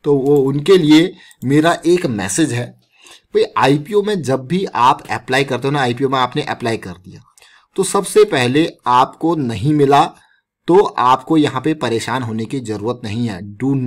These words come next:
not attached emotionally to an I P O factor। कभी भी ये मत सोचो, "यार, मेरी किस्मत में था ही नहीं, मुझे नहीं मिला", ये कभी नहीं सोचना है। और इमोशनली अटैच होने की कोई भी जरूरत नहीं है। नहीं मिला तो नहीं मिला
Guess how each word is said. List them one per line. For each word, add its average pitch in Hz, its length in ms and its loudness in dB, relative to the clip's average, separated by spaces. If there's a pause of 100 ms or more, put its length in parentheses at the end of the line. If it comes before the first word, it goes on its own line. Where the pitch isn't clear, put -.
not 180 240 4 (240)
attached 143 880 -2
emotionally 160 760 0 (240)
to 143 260 0
an 123 120 -4 (180)
I 113 100 -6
P 113 240 -6
O 131 120 0
factor। 104 460 -8 (380)
कभी 160 300 2
भी 165 120 2
ये 165 220 4
मत 170 160 -2
सोचो, 165 240 -4
"यार, 160 240 0
मेरी 160 220 -2
किस्मत 151 320 -6
में 156 180 -8
था 123 120 -10
ही 139 120 -4
नहीं, 147 100 -4
मुझे 147 200 -4
नहीं 120 180 -4
मिला", 104 180 -6
ये 113 200 -16
कभी 120 260 -10
नहीं 160 120 -8
सोचना 143 340 -10
है। 151 100 -16 (280)
और 220 100 -8
इमोशनली 147 540 -2
अटैच 117 500 -10
होने 113 160 -10
की 139 120 -12
कोई 113 600 -10
भी 123 240 -8
जरूरत 107 680 -10
नहीं 98 440 -2
है। 120 180 -4 (300)
नहीं 127 280 0
मिला 180 200 0 (420)
तो - 80 2
नहीं 143 440 0
मिला 113 180 2